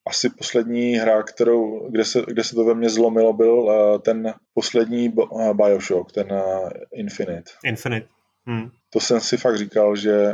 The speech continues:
Speaker 1: už možná, jako možná na mě dolehlo právě to, jak jsem, eh, tolik času věnoval tomu vývoji tady těchto her, myslím tím Mafie teda. Ale, eh, už prostě mě fakt tenhle koncept totálně nebaví.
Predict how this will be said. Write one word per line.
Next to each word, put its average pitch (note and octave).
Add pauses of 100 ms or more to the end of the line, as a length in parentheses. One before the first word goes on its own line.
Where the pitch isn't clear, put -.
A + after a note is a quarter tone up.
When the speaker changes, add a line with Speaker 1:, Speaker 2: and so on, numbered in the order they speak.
(120)
Speaker 1:
už G2+ (600)
možná, C#3+
jako C3+
možná C#3
na C#3+
mě D3+
dolehlo C3+
právě C3
to, C3
jak B2
jsem, C3+
eh, A#2+
tolik B2
času B2+
věnoval B2
tomu C3+
vývoji A2
tady G#2+
těchto A2
her, F#2
myslím G2 (180)
tím G#2
Mafie F#2
teda. - (240)
Ale, A2
eh, A2
už A2+
prostě C3
mě B2+
fakt C3
tenhle B2+
koncept B2+
totálně A#2+
nebaví. G#2+